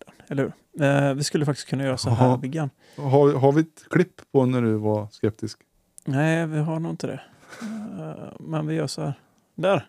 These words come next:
Speaker 1: Där har ni the profile. Som vi säger, syns det hyfsat eller? Eller är det helt kass? Jag tar den där. Där ser den rätt okej, va? Ser ni här? Liten god, eh,
Speaker 2: Jajamän. Jag visar
Speaker 1: rim.
Speaker 2: lite från sidan så här också.
Speaker 1: Ja, precis, precis, precis.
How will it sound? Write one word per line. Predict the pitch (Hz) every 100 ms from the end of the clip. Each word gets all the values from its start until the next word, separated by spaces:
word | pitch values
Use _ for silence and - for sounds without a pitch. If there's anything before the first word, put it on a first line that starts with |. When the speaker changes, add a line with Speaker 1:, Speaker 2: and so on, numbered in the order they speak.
| _
Speaker 1:
Där | 170 190
har | 196
ni | 175 170 175 175 - - 107
the | 156
profile. | 156 190 143 120 - 190 196 131 135 - _ _
Som | -
vi | 160
säger, | 139
syns | 131 170 160
det | -
hyfsat | 156 180 - 202
eller? | - - 139 _ _ _
Eller | -
är | 151
det |
helt | 143 147
kass? | - 165 - _ _ _ _ _
Jag | -
tar | 147
den | 175
där. | 233 120 - _ _
Där | 202
ser | 220 247
den | 214
rätt | 233 - 196 175 -
okej, | 117
va? | 151 190 - _ _ _ _ _ _ _ _
Ser | - 202
ni |
här? | 240 139
Liten | 123 131 165
god, | 143 120 117 123
eh, |
Speaker 2:
Jajamän. | 123 123 123 110 120 175 117 _
Jag | -
visar | 123 151 127
Speaker 1:
rim. | 147
Speaker 2:
lite | 147 127
från | 139 131
sidan | - 139 110 131 151
så | 156
här | 113
också. | 107 -
Speaker 1:
Ja, | 139 165
precis, | 165 - 196 -
precis, | - 147 190
precis. | - 160 185